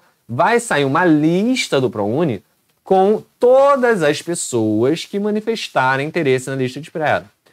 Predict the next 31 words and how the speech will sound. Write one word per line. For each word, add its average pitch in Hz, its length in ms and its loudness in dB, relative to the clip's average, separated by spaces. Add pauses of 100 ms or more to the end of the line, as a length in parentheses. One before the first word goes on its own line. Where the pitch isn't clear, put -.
(340)
"Ah, 185 120 0
professor, 131 540 -2 (160)
isso 180 240 -6
daí 151 220 4
é 160 40 2
a - 20 2
lista 147 280 0
dos 147 280 -4
aprovados 123 920 0
já?" 120 440 0
Não, 120 540 -4
dia 104 140 -2
vinte 131 160 -6
e - 40 -16
seis 143 240 -4
não 190 220 -4
é 180 100 0
lista 151 440 -2
dos 110 180 -8
aprovados. 95 580 -8 (360)
É 110 80 0
lista 151 280 2
de 156 120 0
todos 233 560 0
que 180 100 -4
estão 220 460 -6
participando 170 840 -10
da 165 140 -8
lista 123 360 -10
de 135 60 -16
espera. 95 340 -16